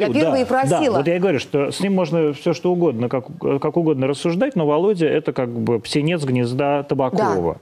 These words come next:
Speaker 2: Да.
Speaker 1: А назначение Женовача на должность художественного руководителя М Х Т, вот как вам?
Speaker 2: А,
Speaker 1: Ну, честно.
Speaker 2: а, вы знаете, что, э, конечно, мы все думали, что будет кто-то либо из,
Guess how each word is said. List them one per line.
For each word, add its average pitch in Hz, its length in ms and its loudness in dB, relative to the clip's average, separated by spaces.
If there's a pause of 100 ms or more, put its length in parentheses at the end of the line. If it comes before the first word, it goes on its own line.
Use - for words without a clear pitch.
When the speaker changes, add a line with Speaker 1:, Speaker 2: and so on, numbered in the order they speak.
Speaker 2:
Да. - 60 -14 (500)
Speaker 1:
А 165 460 2 (160)
назначение 190 640 0
Женовача 185 680 0
на 117 140 -2
должность 123 340 -2
художественного 131 480 -2
руководителя 127 960 0
М 135 120 -2
Х 139 200 -2
Т, 113 280 -2
вот 113 180 -2
как 90 260 -6
вам? 95 240 -8 (1000)
Speaker 2:
А, 190 380 0 (120)
Speaker 1:
Ну, - 40 -8
честно. 110 560 -6 (800)
Speaker 2:
а, 226 300 0
вы 220 140 0
знаете, 381 300 0
что, 233 680 2
э, - 40 -8
конечно, 294 380 0
мы 269 100 2
все 269 220 -2
думали, 262 460 2
что 240 220 -2
будет 247 340 0
кто-то 254 400 0
либо 208 240 0
из, 202 100 -2